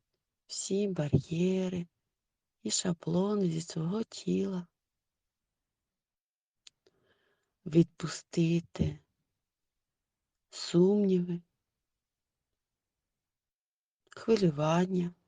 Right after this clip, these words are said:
і все те, що заважає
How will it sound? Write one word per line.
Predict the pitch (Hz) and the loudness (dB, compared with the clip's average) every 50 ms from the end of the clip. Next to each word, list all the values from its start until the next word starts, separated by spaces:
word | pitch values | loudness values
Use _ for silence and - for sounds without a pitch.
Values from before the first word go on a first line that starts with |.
| _ _ _ _ _ _ _ _ _ _ _ _ _ _ _ _ _ _ _ _ _ _ _ _ _ _ _ _ _ _ _ _ _ _ _ _ _ _ _ _ _ _ _ _ _ _ _ _ _ _ _ _ _ _ _ _ _ _ _ _ _ _ _ _ _ _ - | _ _ _ _ _ _ _ _ _ _ _ _ _ _ _ _ _ _ _ _ _ _ _ _ _ _ _ _ _ _ _ _ _ _ _ _ _ _ _ _ _ _ _ _ _ _ _ _ _ _ _ _ _ _ _ _ _ _ _ _ _ _ _ _ _ _ -6
і | 196 170 | -4 -4
все | - - - - 156 143 131 - _ | -4 -4 -4 -6 -6 -6 -8 -10 _
те, | - 180 180 190 220 240 - _ _ _ _ _ _ _ _ _ _ _ _ _ _ _ - | -4 -2 -2 -2 -2 -6 -10 _ _ _ _ _ _ _ _ _ _ _ _ _ _ _ -12
що | - - - - - 359 320 | -8 -6 -2 2 2 2 2
заважає | - - 180 165 151 151 151 147 - - 170 180 196 208 208 185 - 156 - | 2 2 0 2 2 0 -2 -2 -2 -2 0 0 0 0 -2 -4 -6 -10 -12